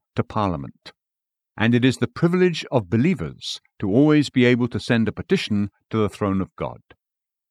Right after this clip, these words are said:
I am free to God's throne. If I want to talk to God tomorrow morning, I can. If tonight I want to have a conversation with my master, I can go to him.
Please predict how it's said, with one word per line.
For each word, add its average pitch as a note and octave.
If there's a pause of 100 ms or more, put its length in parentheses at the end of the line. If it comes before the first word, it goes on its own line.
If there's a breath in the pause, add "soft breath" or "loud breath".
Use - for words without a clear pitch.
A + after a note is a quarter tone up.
(400)
I A2+
am D3
free C3+
to -
God's F#2+
throne. C#2+ (960)
If A2
I G3
want F3
to C#3
talk -
to A#2
God G#2
tomorrow G2+
morning, F#2 (240)
I A#2+
can. G#2+ (760)
If D3+
tonight B2
I A2
want G#2+
to F2+
have F2+
a F2
conversation F#2
with E2
my D#2+
master, D2 (320)
I E3
can C#3+
go G#3+
to A#2+
him. E2